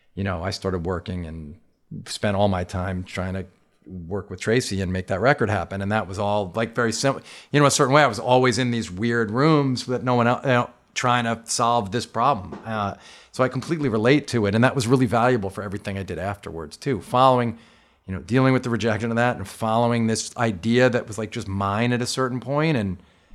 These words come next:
I had no idea if anyone was gonna agree with me. And it, like, so I completely relate, um,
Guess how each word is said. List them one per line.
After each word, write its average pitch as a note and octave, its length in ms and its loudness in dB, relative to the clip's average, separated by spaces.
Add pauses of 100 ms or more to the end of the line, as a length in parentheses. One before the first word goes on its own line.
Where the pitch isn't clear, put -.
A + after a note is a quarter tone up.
(300)
I - 40 -18
had E2+ 100 -14
no A2 160 2
idea C3 220 6
if B2 80 2
anyone D3 280 2
was D3 120 2
gonna D3+ 160 6
agree D3 280 6
with D#3 140 6
me. F3 240 6
And A#2 400 4
it, B2 160 -10
like, B2 260 0
so B2 300 2
I B2+ 100 2
completely B2+ 680 -6 (800)
relate, F#2 500 -6 (100)
um, F2 400 -10